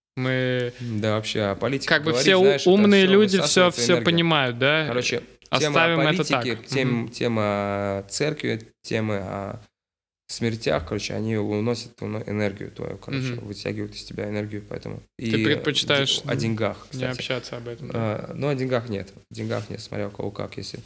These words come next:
Speaker 2: чакра огня нормально горит, то тогда можно и о деньгах общаться.
Speaker 1: Мгм.
Speaker 2: А вот, а вот эти две вещи,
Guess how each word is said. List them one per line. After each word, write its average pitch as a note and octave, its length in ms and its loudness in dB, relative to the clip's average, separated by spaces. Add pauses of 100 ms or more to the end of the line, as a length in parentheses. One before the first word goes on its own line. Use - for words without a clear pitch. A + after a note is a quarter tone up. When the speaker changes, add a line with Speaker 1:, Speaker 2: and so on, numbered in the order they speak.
(500)
Speaker 2:
чакра B2 440 2 (100)
огня A2+ 460 2 (500)
нормально A2+ 400 -2
горит, G#2 320 -4 (340)
то - 80 -10
тогда G2+ 340 -6
можно G#2 300 -10
и - 40 -6
о G2+ 60 -4
деньгах G2+ 360 -8
общаться. A#2 360 -8
Speaker 1:
Мгм. A#2 120 -10 (680)
Speaker 2:
А G#2 100 -4
вот, G2+ 280 -4
а G2+ 140 -6
вот F#2+ 160 -8
эти - 140 -6
две G#2 180 -4
вещи, F#2+ 400 -4